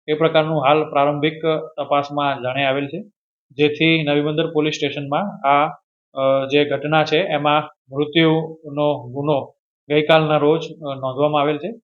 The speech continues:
જેમાં ફરિયાદી તેમના મરણ જનારના ભાઈ કાનાભાઈ નાથાભાઈ ઓડેદરા છે અને હાલ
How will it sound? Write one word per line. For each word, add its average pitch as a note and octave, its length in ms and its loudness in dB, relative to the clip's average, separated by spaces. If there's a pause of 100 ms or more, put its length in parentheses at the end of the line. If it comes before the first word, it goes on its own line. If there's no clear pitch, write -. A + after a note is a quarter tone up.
(120)
જેમાં D3 360 0 (220)
ફરિયાદી C#3+ 360 -2
તેમના D3 420 -2 (380)
મરણ D3 200 0
જનારના D3 360 2
ભાઈ C3+ 260 2
કાનાભાઈ C#3+ 500 0
નાથાભાઈ C3+ 460 -2
ઓડેદરા C3+ 380 -4
છે F3+ 200 -10 (300)
અને C3+ 140 -6
હાલ C3+ 400 2